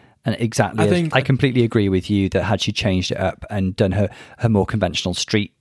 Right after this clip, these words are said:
Speaker 1: style of dance.
Speaker 2: Even if it was just a sexy, sexy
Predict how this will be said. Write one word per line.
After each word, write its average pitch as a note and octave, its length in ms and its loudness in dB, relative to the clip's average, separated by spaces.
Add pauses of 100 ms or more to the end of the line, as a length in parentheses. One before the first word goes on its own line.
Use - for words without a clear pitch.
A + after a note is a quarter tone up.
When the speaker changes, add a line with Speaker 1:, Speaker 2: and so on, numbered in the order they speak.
Speaker 1:
style F#2+ 300 2
of F2 120 -2
dance. - 640 0
Speaker 2:
Even B3+ 220 2
if B3+ 120 -2
it B3 120 0
was A3+ 180 2
just A3 240 -2
a F3+ 80 -6
sexy, A3 640 -4
sexy A#2 160 0